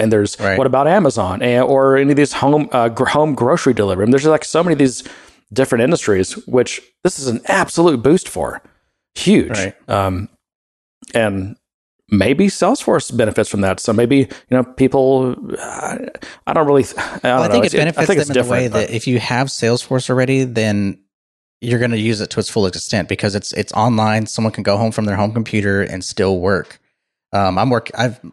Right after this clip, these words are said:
Speaker 2: my, I've, well, I don't wanna say too much. I've <laughs> helped family members who, who had to set up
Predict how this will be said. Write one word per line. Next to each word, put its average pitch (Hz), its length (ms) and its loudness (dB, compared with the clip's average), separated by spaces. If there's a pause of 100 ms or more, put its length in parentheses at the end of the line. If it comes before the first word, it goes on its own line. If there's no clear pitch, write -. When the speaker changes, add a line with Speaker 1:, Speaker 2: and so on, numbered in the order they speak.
(120)
Speaker 2:
my, 104 260 0 (720)
I've, 123 180 -2 (560)
well, 90 100 -4
I 90 100 -4
don't 95 180 -14
wanna - 140 -20
say - 180 -10
too - 220 -12
much. 87 320 -16 (1120)
I've 127 380 -2
<laughs> - 840 -4
helped 143 240 -2
family 151 280 0
members 117 360 0
who, 110 380 4 (100)
who 123 160 2
had 120 160 0
to 117 80 -6
set 127 180 0
up 120 160 -2